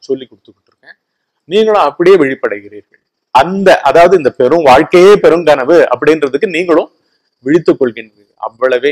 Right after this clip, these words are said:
ஞானம். இப்ப வந்து நீங்க கேட்டிருக்கிற இதுக்கு போயிடுவோம். விழிப்பு நிலையில் இடது பக்க இதயத்தில் இருந்து நான் பாவம், எண்ணங்கள், உணர்ச்சிகள் இவைகளுடன் செயல்படும் போது பிரபஞ்சத்தில் பதிவுகள் ஏற்பட்டு உறங்கும் போது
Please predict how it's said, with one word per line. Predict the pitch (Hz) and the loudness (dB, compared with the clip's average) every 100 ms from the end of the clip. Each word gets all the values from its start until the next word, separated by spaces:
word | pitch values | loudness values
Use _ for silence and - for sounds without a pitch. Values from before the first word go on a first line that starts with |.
| 139 | -8
ஞானம். | 107 _ _ _ _ _ _ _ _ _ | -20 _ _ _ _ _ _ _ _ _
இப்ப | 170 185 | -6 -4
வந்து | 185 208 | -2 -2
நீங்க | 190 151 131 | -2 -2 -2
கேட்டிருக்கிற | - 208 180 135 117 | 0 0 0 2 0
இதுக்கு | 135 151 | 0 -4
போயிடுவோம். | 127 113 101 101 - _ _ _ _ _ _ _ _ _ _ _ _ _ _ _ 127 | -2 -4 -4 -12 -20 _ _ _ _ _ _ _ _ _ _ _ _ _ _ _ -4
விழிப்பு | 170 262 - 233 | 0 0 0 2
நிலையில் | 208 185 196 214 | 4 4 4 2
இடது | 143 170 208 220 | 2 2 2 2
பக்க | 190 - 180 | 2 2 2
இதயத்தில் | 160 151 175 185 180 160 | 2 2 2 2 0 0
இருந்து | 151 139 127 139 180 | 0 -4 -6 -2 -2
நான் | 139 123 165 185 | 0 0 0 0
பாவம், | 165 143 165 165 | 0 2 -2 -6
எண்ணங்கள், | 120 156 170 165 165 165 | -10 -6 -8 -2 -2 -2
உணர்ச்சிகள் | 120 143 151 - 147 160 170 _ _ _ _ _ - | -4 -4 -4 -4 -2 -2 -2 _ _ _ _ _ -8
இவைகளுடன் | 143 160 151 143 143 180 | 0 0 0 0 -2 -4
செயல்படும் | 143 156 170 156 127 | -2 0 0 -4 -4
போது | 110 107 151 196 | -6 -6 -6 -4
பிரபஞ்சத்தில் | 139 143 196 170 143 - 156 185 - - - | 0 0 0 0 -2 0 0 -2 -6 -6 -2
பதிவுகள் | 160 170 202 196 175 | 0 2 2 2 0
ஏற்பட்டு | 147 147 - 120 - 185 165 | 0 -2 -2 -6 -2 -2 -2
உறங்கும் | 139 160 185 180 151 | -2 -4 -2 -6 -2
போது | 143 139 | -2 0